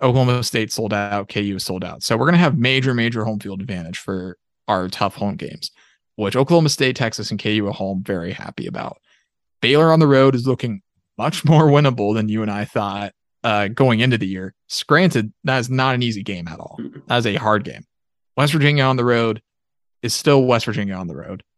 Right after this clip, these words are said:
Speaker 2: It's
Speaker 1: That's
Speaker 2: still
Speaker 1: not
Speaker 2: Morgantown. I,
Speaker 1: Yeah.
Speaker 2: God, I
Speaker 1: Weird
Speaker 2: hate
Speaker 1: things
Speaker 2: Morgantown.
Speaker 1: happen in Morgantown. Uh, it's like, it's like, it's quietly Farmageddon level,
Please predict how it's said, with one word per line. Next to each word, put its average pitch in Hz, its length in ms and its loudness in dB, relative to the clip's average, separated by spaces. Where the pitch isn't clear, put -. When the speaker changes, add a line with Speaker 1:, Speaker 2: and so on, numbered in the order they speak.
Speaker 2:
It's 120 180 -6
Speaker 1:
That's - 40 -2
Speaker 2:
still 151 180 4
Speaker 1:
not 143 60 4
Speaker 2:
Morgantown. 110 760 0
I, 110 160 -2
Speaker 1:
Yeah. 98 240 -4
Speaker 2:
God, 156 300 2
I - 60 6
Speaker 1:
Weird 233 300 8
Speaker 2:
hate 190 80 0
Speaker 1:
things 175 320 6
Speaker 2:
Morgantown. 123 220 -2
Speaker 1:
happen 117 580 -2
in 117 160 -2
Morgantown. 101 760 -4
Uh, 107 200 2
it's 135 200 2
like, 147 240 2
it's - 200 -2
like, 160 140 0
it's - 180 -2
quietly 156 720 0
Farmageddon 110 720 -4
level, 92 360 -12